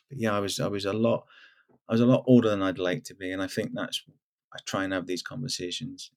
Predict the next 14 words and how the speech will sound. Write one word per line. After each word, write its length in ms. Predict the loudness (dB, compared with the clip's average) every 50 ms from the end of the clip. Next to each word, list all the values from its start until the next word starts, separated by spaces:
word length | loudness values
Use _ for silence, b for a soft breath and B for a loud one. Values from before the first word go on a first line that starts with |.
| -14
Um, 360 | -12 -10 -6 -6 -4 -6 -6 -6 -8
I 100 | -12 -10
do 200 | _ -6 -4 -4
speak 320 | -4 -4 -6 -6 -6 -6 -8
to 240 | -6 -6 -6 -6 -8 B B B B B B B _
friends 240 | -2 -2 0 0 -2
of 100 | -2 -2
my 160 | -2 -2 -2
boys, 480 | -2 -2 -2 -2 0 -2 -4 -6 -8
you 80 | -12 -12
know, 140 | -10 -10 -10
I 20 |
try 280 | -10 -8 -6 -4 -4 -4
and 180 | -4 -6 -10